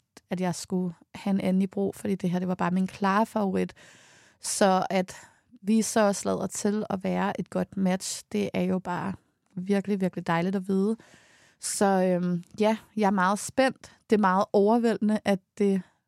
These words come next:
pludselig bare <laughs> skete sådan bum. Og, øhm, nu håber jeg jo bare, at jeg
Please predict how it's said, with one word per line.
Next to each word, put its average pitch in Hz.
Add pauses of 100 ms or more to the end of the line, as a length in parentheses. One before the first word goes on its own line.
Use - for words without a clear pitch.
(360)
pludselig 233
bare 202
<laughs> -
skete 214
sådan 202
bum. 202 (580)
Og, 208
øhm, 190
nu 196
håber 190
jeg 208
jo 185
bare, 185 (200)
at 190
jeg 190